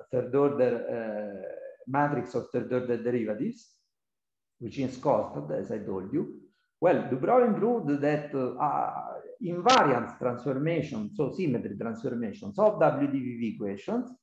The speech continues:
can bring the matrix eta in, uh, two canonical forms. One is the anti-diagonal, uh, form, purely anti-diagonal form, and another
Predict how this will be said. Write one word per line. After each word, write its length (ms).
can 360
bring 800
the 80
matrix 500
eta 560
in, 320
uh, 180
two 320
canonical 600
forms. 680
One 600
is 440
the 380
anti-diagonal, 1300
uh, 300
form, 800
purely 420
anti-diagonal 880
form, 400
and 200
another 680